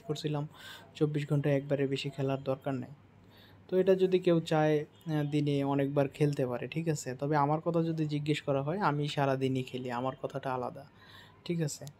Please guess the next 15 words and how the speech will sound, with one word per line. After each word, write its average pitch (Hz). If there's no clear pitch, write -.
এই 156
হচ্ছে 143
কারণ, 147
কিছু 165
কিছু 160
বিজ্ঞানী 151
আছে 143
দেখি, 139
আহ, 131
ফোনের 143
টাইম 135
প্লাস 131
এই 135
যে 131
চার্জ, 131